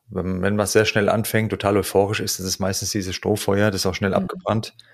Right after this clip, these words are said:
Speaker 2: Ja.
Speaker 1: Das andere braucht eben diese bewusste Entscheidung.
Speaker 2: Ja.
Speaker 1: Und, ähm, der eine Freund von mir, der eben auch so in dieser offenen Beziehung Leid lebt, sag ich
Speaker 2: Mhm.
Speaker 1: mal,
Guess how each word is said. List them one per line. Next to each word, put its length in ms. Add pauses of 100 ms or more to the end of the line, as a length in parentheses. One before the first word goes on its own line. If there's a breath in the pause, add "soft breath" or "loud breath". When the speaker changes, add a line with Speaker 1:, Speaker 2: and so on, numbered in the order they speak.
(360 soft breath)
Speaker 2:
Ja. 320
Speaker 1:
Das 140
andere 260
braucht 220
eben 220
diese 220
bewusste 600 (200)
Entscheidung. 540
Speaker 2:
Ja. 80
Speaker 1:
Und, 220 (640 soft breath)
ähm, 420 (220)
der 100
eine 200
Freund 340
von 180
mir, 200
der 200
eben 180
auch 320 (800)
so 200
in 80
dieser 300
offenen 300
Beziehung 360
Leid 420 (320)
lebt, 460 (300)
sag 240
ich 120
Speaker 2:
Mhm. 60
Speaker 1:
mal, 180